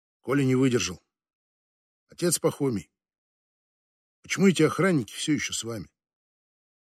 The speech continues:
Они ведь вас тоже избили. И пса прикончили. За это же судить надо».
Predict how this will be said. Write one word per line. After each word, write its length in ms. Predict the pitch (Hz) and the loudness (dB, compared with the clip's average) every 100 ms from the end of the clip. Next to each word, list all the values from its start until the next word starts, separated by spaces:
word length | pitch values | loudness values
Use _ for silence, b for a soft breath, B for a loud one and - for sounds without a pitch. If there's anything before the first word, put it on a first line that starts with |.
| _ | _
Они 220 | - 135 | -2 4
ведь 160 | 160 127 | 4 4
вас 200 | 139 - | 2 0
тоже 320 | - 147 135 | 0 0 2
избили. 460 | 113 98 98 78 - _ _ _ _ _ _ _ _ - | -2 -4 -10 -14 -16 _ _ _ _ _ _ _ _ -18
И 60 | |
пса 280 | - - 120 | -6 -2 -2
прикончили. 640 | - 110 - 104 - - _ _ _ _ _ _ _ _ _ | -2 -6 -6 -6 -8 -10 _ _ _ _ _ _ _ _ _
За 120 | 117 | -2
это 160 | 143 127 | 0 -2
же 100 | 120 | -2
судить 420 | - 104 139 120 | -4 -4 -6 -6
надо». 280 | 110 92 | -6 -8